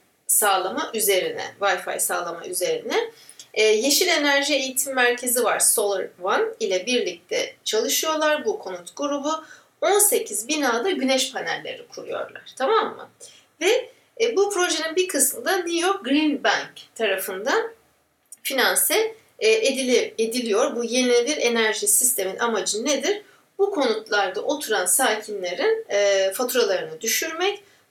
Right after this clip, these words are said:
artı aslında dijital uçurum da var. Bunu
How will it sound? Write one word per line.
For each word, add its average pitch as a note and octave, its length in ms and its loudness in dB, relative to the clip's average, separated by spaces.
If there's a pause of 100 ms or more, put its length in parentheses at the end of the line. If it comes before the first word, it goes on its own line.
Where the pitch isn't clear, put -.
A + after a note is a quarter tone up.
(220)
artı D#4 420 0 (260)
aslında E4+ 560 0 (360)
dijital C#4+ 480 0
uçurum C#4+ 480 0
da F3+ 100 0
var. F3 140 -4
Bunu A3+ 180 0